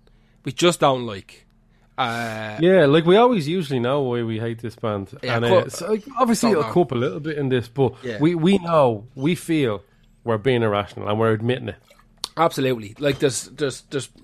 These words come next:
Speaker 1: essentially no reason for me to dislike any of these bands, but I
Speaker 2: Yeah.
Speaker 1: do. But I do. There's one, there's one at the end that I know I just don't like, right?
Speaker 2: Yeah.
Speaker 1: And I, I think I could have my mind s-, s-, swung on it a little bit.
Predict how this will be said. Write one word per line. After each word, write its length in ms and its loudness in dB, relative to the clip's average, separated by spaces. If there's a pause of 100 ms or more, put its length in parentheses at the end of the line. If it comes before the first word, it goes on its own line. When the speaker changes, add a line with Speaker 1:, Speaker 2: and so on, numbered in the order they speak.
(140)
Speaker 1:
essentially 520 2
no 220 6
reason 540 -2 (1000)
for 140 2
me 300 2
to 120 -10
dislike 880 -2 (800)
any 300 4
of 160 -2
these 220 -2
bands, 480 -6 (420)
but 180 6
I 100 -2
Speaker 2:
Yeah. 140 -6
Speaker 1:
do. 260 -2 (380)
But 80 2
I 100 2
do. 240 -4
There's 160 -4
one, 320 6
there's 140 -6
one 140 4
at 40 -6
the 140 0
end 180 2
that 60 0
I 60 -6
know 200 -4
I 60 -8
just 100 -18
don't 180 -10
like, 260 -20 (180)
right? 320 -8 (120)
Speaker 2:
Yeah. 400 0
Speaker 1:
And 300 -6
I, 80 0
I 160 -2
think 220 -2
I 40 -2
could 120 -6
have 180 0
my 60 -2
mind 380 -6 (260)
s-, 300 -12
s-, 300 -16
swung 360 0
on 100 -6
it 60 -6
a 40 -8
little 220 -8
bit. 160 -14